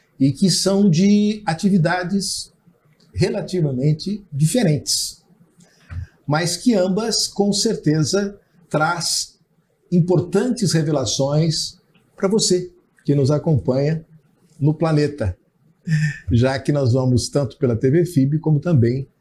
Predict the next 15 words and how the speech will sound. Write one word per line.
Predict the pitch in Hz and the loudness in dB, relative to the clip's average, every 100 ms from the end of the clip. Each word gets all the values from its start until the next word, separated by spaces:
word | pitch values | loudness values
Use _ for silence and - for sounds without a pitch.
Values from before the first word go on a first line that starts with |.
| - | -2
pela | 123 123 127 127 _ - | 0 0 -2 -8 _ 0
YouTube, | 127 131 117 101 | 2 2 0 0
pelo | 131 | 2
YouTube, | 123 123 104 90 - - _ | 2 0 -4 -6 -12 -20 _
perfeito? | - 101 202 240 - - _ _ - - - _ 190 | -6 0 0 0 -4 -18 _ _ -20 -20 -20 _ 2
Eu | 226 254 - - | 2 2 -6 -2
tenho, | 190 208 214 202 - | 2 2 0 -4 -2
ah, | 156 160 - | -2 0 0
mais | 190 202 | 0 -2
próximo | - 156 139 - 156 151 165 | -2 0 0 -2 0 2 2
a | - 185 | -2 0
mim | 180 247 233 - _ _ _ _ | 2 0 -4 -12 _ _ _ _
a | 160 170 175 180 - - _ _ _ _ | 0 2 2 -2 -6 -20 _ _ _ _
Luísa | 180 180 170 175 190 170 | 2 4 4 2 -2 -6
Carvalho. | - 180 131 131 123 107 90 | -4 -2 0 2 0 0 -4